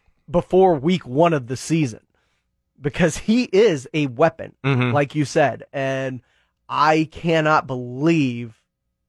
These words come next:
Speaker 1: that he just can't get on the field looking at the weapons that they're trotting out there.
Speaker 2: Yeah. The J-, uh,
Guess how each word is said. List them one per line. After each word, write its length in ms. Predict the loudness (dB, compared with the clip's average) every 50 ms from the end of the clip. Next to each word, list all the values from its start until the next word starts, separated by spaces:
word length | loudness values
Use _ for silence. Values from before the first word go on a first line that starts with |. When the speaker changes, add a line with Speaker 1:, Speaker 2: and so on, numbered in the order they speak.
| _ -10 -4
Speaker 1:
that 240 | -2 -2 -2 -2 -4 _ _ _ _ _ _ _ _ _ _ _ _ _
he 580 | -20 -8 -2 0 0 2 0 0 -2 -4 -6 -10 _ _ _ _ _ _ _ _ _
just 280 | -6 -6 -6 -6 -6 _
can't 340 | -8 -4 -4 -4 -4 -4 -6
get 140 | -6 -4 -2
on 140 | -4 -4 -6
the 100 | -8 -10
field 480 | _ -2 0 0 0 0 -2 -6 -10 -16 _ _ _ _ _ _ _ _ _ _ _ _ _ _ _ _ -2
looking 460 | 2 2 2 4 2 2 2 2 2
at 120 | 0 0
the 60 | -2 -2
weapons 520 | 2 4 2 2 2 0 -2 -2 0 0
that 160 | -2 0 0
they're 160 | 2 0 0
trotting 520 | 0 -2 -2 2 4 4 4 4 2 2 2
out 240 | 2 2 2 0 -4
there. 280 | -10 -12 -14 -14 -16 _ -2
Speaker 2:
Yeah. 260 | 0 0 0 0 -2 -10 _ _ _ _ _ _ _ _ _ _ _ _ _ _ _ _ _ _ _ _ _ _ _ -2
The 120 | 0 0
J-, 120 | 0 -2 -4 _ _ -12 0 4
uh, 300 | 6 8 8 8 6 4